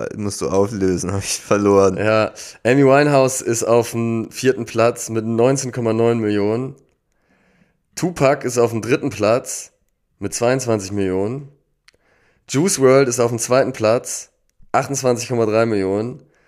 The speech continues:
Speaker 2: Und X X X Tentation ist auf dem ersten Platz mit vierzig Komma acht Millionen.
Speaker 1: Da wär ich auf jeden Fall
Speaker 2: Ich
Speaker 1: nicht
Speaker 2: hätt's,
Speaker 1: drauf gekommen.
Speaker 2: ich hätt's auch komplett, also ich glaube, Psycho Dino, D M X auf den letzten beiden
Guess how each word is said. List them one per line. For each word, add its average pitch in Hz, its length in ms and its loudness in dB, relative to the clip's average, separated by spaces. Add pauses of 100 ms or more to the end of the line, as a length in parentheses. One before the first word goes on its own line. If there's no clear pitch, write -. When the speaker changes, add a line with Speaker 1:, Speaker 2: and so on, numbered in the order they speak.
(360)
Speaker 2:
Und 110 180 0
X 135 220 0
X 139 180 -2
X 139 200 -2
Tentation 127 520 0
ist 127 100 -4
auf 110 140 0
dem - 120 -10
ersten 131 280 0
Platz 113 400 -2
mit 104 340 -8 (200)
vierzig - 440 -2
Komma 113 200 -2
acht - 180 -6
Millionen. 85 440 -6 (600)
Speaker 1:
Da 90 240 -4
wär 95 240 -2
ich 95 220 -8
auf 95 160 -8
jeden 95 180 -6
Fall 90 480 -2 (1000)
Speaker 2:
Ich - 280 -18
Speaker 1:
nicht 110 180 0
Speaker 2:
hätt's, 117 160 4
Speaker 1:
drauf 90 160 -2
gekommen. 92 360 -2
Speaker 2:
ich 107 80 -4
hätt's 117 220 2
auch 107 160 2
komplett, 104 240 0
also 123 120 2
ich 127 100 -2
glaube, 147 320 4
Psycho 143 260 2
Dino, 147 240 6
D 139 100 2
M 127 100 2
X 143 220 0
auf 123 120 -2
den 120 80 -4
letzten 135 240 2
beiden 135 340 2